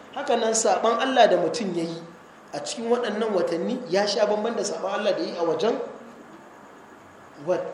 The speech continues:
wa-, waɗannan watanni. Kun lura da kyau ko? Kamar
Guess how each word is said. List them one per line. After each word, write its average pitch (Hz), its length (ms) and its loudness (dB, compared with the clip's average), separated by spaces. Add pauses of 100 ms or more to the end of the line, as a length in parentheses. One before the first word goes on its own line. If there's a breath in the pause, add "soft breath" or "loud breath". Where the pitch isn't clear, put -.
wa-, 165 220 -2
waɗannan 214 640 0
watanni. 120 400 -10 (1400)
Kun 185 80 -4
lura 185 180 4
da 170 80 -2
kyau 156 240 -2
ko? 196 220 -4 (340)
Kamar 196 220 0